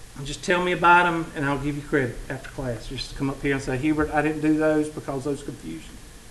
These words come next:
I'll find it and give you credit for it.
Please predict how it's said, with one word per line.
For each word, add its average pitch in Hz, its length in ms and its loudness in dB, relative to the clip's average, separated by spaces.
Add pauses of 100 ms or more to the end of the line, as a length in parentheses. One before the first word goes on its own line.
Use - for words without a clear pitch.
(880)
I'll 135 200 -2
find 165 340 -2
it 160 160 -4
and 143 120 -6
give 139 120 -4
you 123 120 -10
credit 139 200 -2
for - 140 -10
it. 117 60 -10